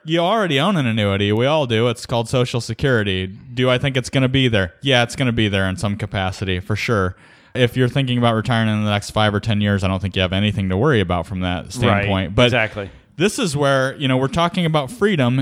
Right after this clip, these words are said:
Speaker 1: and synonymous with freedom, in my opinion, is flexibility,
Speaker 2: That's
Speaker 1: right?
Speaker 2: right.
Speaker 1: So let's say you talk to somebody about the A word, an annuity, you want that guarantee, right? What do you gotta do to get that guarantee? In my opinion, you give up a whole lot of flexibility, which is equivalent to your freedom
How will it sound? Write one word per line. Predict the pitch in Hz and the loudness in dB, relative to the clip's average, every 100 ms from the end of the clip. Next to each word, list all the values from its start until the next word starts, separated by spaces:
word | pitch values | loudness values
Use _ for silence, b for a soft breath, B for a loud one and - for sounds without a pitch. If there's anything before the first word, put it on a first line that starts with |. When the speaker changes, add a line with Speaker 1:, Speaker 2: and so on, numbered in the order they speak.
| 135 | 0
Speaker 1:
and | 131 131 131 - | 0 0 -2 -10
synonymous | 120 123 123 143 160 160 | -4 0 2 2 2 0
with | 165 - | -2 -2
freedom, | 220 196 120 | -2 0 2
in | 113 | 2
my | 113 | 0
opinion, | 110 - 120 131 139 | 0 0 0 2 2
is | 120 - | 0 -2
flexibility, | - 107 - 139 170 220 117 98 | -4 -4 -2 -2 0 0 0 -2
Speaker 2:
That's | 92 | 0
Speaker 1:
right? | 117 139 | 0 2
Speaker 2:
right. | 143 139 | 2 2
Speaker 1:
So | 160 156 147 B B B - | 2 0 -2 B B B -18
let's | - 170 165 | -4 -2 -2
say | - 156 180 | 0 0 2
you | 165 147 147 147 147 147 143 | 2 2 2 2 2 0 -2
talk | - 156 - | -4 -4 -4
to | |
somebody | - 151 156 | -6 -4 0
about | 151 139 143 - 135 135 | 0 0 -2 -4 -10 -2
the | 147 | 0
A | 147 139 | 2 2
word, | 123 123 135 139 113 | 2 2 0 -4 -6
an | 127 | -2
annuity, | 135 135 131 135 | 0 2 2 0
you | 131 123 | 0 0
want | 143 | -2
that | 151 135 | -2 -4
guarantee, | 117 139 139 131 131 120 127 131 117 - | -2 -2 0 -2 -2 -2 -2 -6 -10 -6
right? | 117 135 135 - b 302 | -2 -2 -2 -8 b -8
What | 131 160 | -2 0
do | |
you | 214 | 2
gotta | 208 185 | 0 0
do | 175 | 0
to | 165 | 0
get | 156 160 | 0 -2
that | 147 | -2
guarantee? | 135 139 135 - 147 156 | 0 0 0 0 0 0
In | 123 | 0
my | 120 123 | 2 2
opinion, | 110 131 120 | 0 0 0
you | 113 | 0
give | 110 117 | 0 0
up | 113 107 - | 0 -2 -2
a | 120 117 | 0 0
whole | 127 151 117 | 0 0 0
lot | 107 104 | 0 -2
of | 101 | -4
flexibility, | 110 104 - 110 123 98 95 | -4 -6 -4 -2 0 0 -2
which | 92 110 - | 0 -2 2
is | 107 107 104 - - | 2 2 -2 -10 -14
equivalent | 113 - 165 117 139 110 | -6 0 0 2 0 -2
to | - 113 127 | -2 2 2
your | 120 110 107 | 2 2 0
freedom | - 175 165 123 101 92 | 0 2 4 4 2 -4